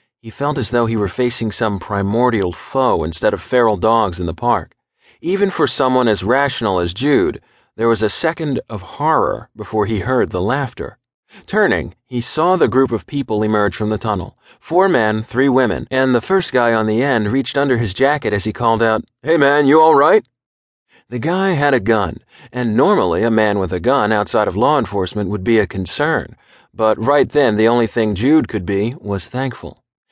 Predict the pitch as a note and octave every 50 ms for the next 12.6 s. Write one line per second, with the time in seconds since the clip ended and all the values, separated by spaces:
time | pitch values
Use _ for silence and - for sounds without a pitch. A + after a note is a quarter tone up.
0 | _ _ - C3 A#2+ - F#3+ F#3+ D3+ A2+ G2 A#2+ A#2+ A2 G#2+ - - - B2 G#2+
1 | G#2+ F#2+ - - - E3 D#3 A2 C#2+ - - _ _ - - - - - C#3 C#3
2 | C3+ A2 F2 F2 E2 D2 - G2+ - _ _ _ _ _ _ _ _ _ _ _
3 | _ _ _ _ _ - F#3 - E3+ - F#3+ E3+ - - - F3+ F3 E3+ F3+ F#3+
4 | G3 F3+ C#3+ A2+ F#2 - - - - - - G#2+ G#2+ A2 G#2+ F#2+ G2 F#2+ F#2+ F#2+
5 | F#2+ F#2+ F#2 F#2 F#2 F2+ F2 - - _ _ _ _ - F3+ G3+ G#3 E3+ B2 C3
6 | C3 C3 B2+ B2 A#2 G2+ - B2+ A#2+ A2+ - - G2+ F2 B2+ C#3 D3 C3+ G#2+ G2
7 | F#2+ - - _ - - - _ _ - G#2+ C#3 D#3+ E3 C3+ C3+ C#3 B2+ B2 A#2
8 | A2+ - - - D#3+ F3+ F3+ - - A2+ G2+ - - E2+ D#2+ G2+ G#2 G#2 G2 G2+
9 | E2 - - G#2 G2 G2 G2 F#2+ F#2 F#2 G#2 C3 D#3+ D#3+ G#2 E2+ D#2 - _ _
10 | _ _ _ _ _ _ _ _ - C#3+ F#3 A3 G#3+ - F#3+ D#3+ C#3 E3 G#3+ A#3
11 | D#3+ F#2 - _ _ _ _ _ _ _ _ _ _ _ _ _ _ _ _ _
12 | - A#2+ C3+ D3 C#3+ C#3 C#3+ C3 B2 A2+ F#2+